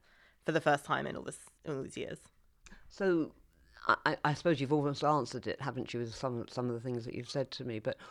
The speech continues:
Speaker 2: what, d-, first of all, I mean, could it have a future, do you think, this production? It's very site-specific, obviously. And also, is there something that you want, you know yet that you want people to take away from it, or, or that you want it to achieve?
Speaker 1: I think it will have a future. I think that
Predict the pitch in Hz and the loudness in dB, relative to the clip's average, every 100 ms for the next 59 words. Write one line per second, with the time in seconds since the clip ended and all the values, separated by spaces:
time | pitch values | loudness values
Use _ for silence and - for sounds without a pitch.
0 | - - _ - 165 202 - - - - | -20 -20 _ -2 2 2 0 -16 -2 0
1 | - 214 - - 139 147 - - 185 - | 4 2 4 2 2 2 -2 -4 -2 0
2 | 160 135 127 - 120 - 120 - 123 117 | 0 0 -2 -2 -4 -4 -8 -6 -6 -4
3 | 120 - - - 123 - - - 135 131 | -6 -6 -14 -6 -4 -4 -6 -6 -4 -4
4 | - 165 156 - 139 - - 123 151 - | -4 0 2 2 -2 -2 -8 -4 -4 -4
5 | 120 139 131 135 - - 151 - - - | -4 -4 -4 -6 -4 -2 -2 -4 -10 -4
6 | 185 175 151 - _ _ - 175 170 165 | 0 4 4 2 _ _ 0 2 4 2
7 | - 135 123 127 - 123 127 - _ - | 2 0 0 -4 -4 0 0 0 _ -16
8 | - 151 151 156 147 117 120 - - - | -2 4 6 8 8 6 0 -2 -6 -2
9 | 120 113 - 110 117 - - 110 123 117 | 2 2 0 -6 -6 -10 -8 -6 -6 -4
10 | 117 - 113 113 69 - 73 - - 110 | -4 -6 -8 -6 -8 -6 -6 -4 -4 -4
11 | - - - - 120 123 117 - - 117 | -4 -8 -6 -4 -2 -2 -2 -8 -10 -12
12 | - 120 117 - - - - - - 233 | -8 -6 -6 -10 -18 -20 -20 -14 0 2
13 | 440 254 190 277 214 165 156 - 165 240 | 4 6 6 6 2 0 0 0 0 0
14 | - 196 | 2 2